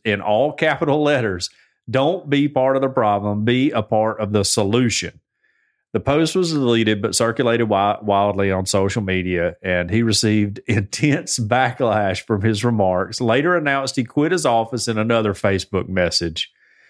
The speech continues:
He says, "I would never want to hurt the elderly or anyone that is in true need of help to be left to fend for themselves," Boyd wrote. "I was only making the statement that those folks that are too lazy to get up and fend for themselves but are capable should not be dealt a handout.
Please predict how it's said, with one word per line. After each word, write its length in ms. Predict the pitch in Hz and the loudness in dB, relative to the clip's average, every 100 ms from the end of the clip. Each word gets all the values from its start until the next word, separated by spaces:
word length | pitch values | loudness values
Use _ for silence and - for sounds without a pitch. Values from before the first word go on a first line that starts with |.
| _ _ _ | _ _ _
He 80 | 110 | -2
says, 560 | 101 113 107 104 98 - | 0 2 2 0 -2 -4
"I 180 | 98 107 | 0 0
would 180 | 135 143 | 0 0
never 280 | 123 123 123 | 0 0 0
want 260 | 117 120 | 0 0
to 100 | 117 | 0
hurt 280 | - 110 117 | 0 0 -2
the 120 | - | -4
elderly 600 | 120 131 143 107 98 98 | 0 0 0 0 0 0
or 120 | 107 110 | 2 2
anyone 580 | 117 156 147 104 101 | 2 0 0 0 0
that 120 | 107 104 | 0 0
is 140 | 104 | 0
in 120 | 107 | -2
true 280 | 98 127 139 | -2 0 0
need 180 | 143 139 | 0 0
of 140 | 143 | 0
help 360 | 113 98 101 - | 0 0 -2 -6
to 100 | 107 | -8
be 260 | 95 113 113 | -2 0 2
left 440 | 113 107 104 - | 2 2 0 -2
to 100 | 107 | -6
fend 280 | - 98 98 | -2 -4 -2
for 80 | 98 | -2
themselves," 600 | 95 98 117 101 92 - | -2 0 2 2 0 -4
Boyd 340 | 98 92 90 | -2 0 0
wrote. 320 | 90 90 92 - _ _ _ | 0 0 -2 -6 _ _ _
"I 80 | 110 | -2
was 140 | 110 113 | 0 0
only 340 | 117 143 180 | 0 2 2
making 440 | 156 131 139 135 | 2 0 0 0
the 80 | 143 | 0
statement 560 | - 117 110 92 110 95 | 0 0 0 -2 -4 -2
that 180 | 104 - | -2 0
those 240 | 117 135 | 0 0
folks 400 | - 107 107 104 | 0 0 -2 -2
that 160 | 104 95 | 0 0
are 80 | |
too 240 | 90 139 160 | 0 0 2
lazy 400 | 131 113 110 107 | 2 2 2 0
to 100 | 101 | 0
get 220 | 90 120 | 0 0
up 200 | 135 101 | 2 0
and 140 | 101 90 | -4 -2
fend 200 | 113 120 | -2 0
for 60 | |
themselves 720 | 131 139 139 123 113 101 101 | -2 0 0 2 2 2 0
but 160 | 101 101 | -2 -2
are 80 | 95 | -2
capable 540 | - 131 131 104 98 | 0 0 0 0 0
should 240 | 95 113 101 | 0 -2 0
not 360 | 113 135 131 | 0 0 -2
be 140 | 117 123 | 0 0
dealt 340 | 110 110 107 120 | 2 2 0 -2
a 60 | |
handout. 640 | 98 117 110 95 90 92 | 0 0 0 0 -2 -4